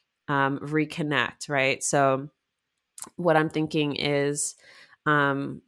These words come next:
well, for, I just wanted to just validate real quick the fact that your Venus is in detriment. <laughs> Um, it is the most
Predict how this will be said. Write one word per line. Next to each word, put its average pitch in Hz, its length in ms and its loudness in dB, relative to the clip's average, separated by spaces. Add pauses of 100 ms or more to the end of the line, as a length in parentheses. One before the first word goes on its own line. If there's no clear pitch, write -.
well, 196 160 8
for, - 260 -6
I 190 80 -2
just 190 180 -4
wanted 214 260 0
to 190 160 -2
just 175 200 -4
validate 147 520 6
real 143 140 2
quick 147 340 -2
the 143 80 -6
fact 139 360 -2
that 135 360 2 (160)
your 147 200 0
Venus 143 340 0
is 143 120 -4
in 135 120 -2
detriment. 139 640 -2
<laughs> 196 60 -2 (920)
Um, 156 280 8
it 175 200 6
is 185 600 6 (100)
the 180 100 4
most 165 560 4